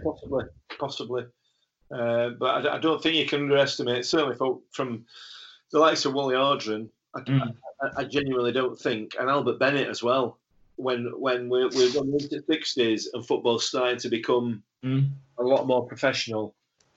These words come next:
Speaker 1: um, to have a strike rate of, of, of virtually point seven goals a game,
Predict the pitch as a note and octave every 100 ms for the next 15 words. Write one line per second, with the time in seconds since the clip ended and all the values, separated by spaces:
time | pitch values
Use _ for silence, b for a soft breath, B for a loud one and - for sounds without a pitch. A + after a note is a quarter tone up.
0 | _ _ _ _ B2 A2+ A2+ A2+ A2 A2
1 | - B2+ A2 D3 C#3+ C3 B2 A#2 A#2 G2+
2 | - - A2+ - - C3 A2+ A#2 - _
3 | A#2+ C3+ A#2 A2 G#2+ - C3+ A2 B2+ A#2
4 | A2 A#2+ G2+ G#2 B2 A2 G2+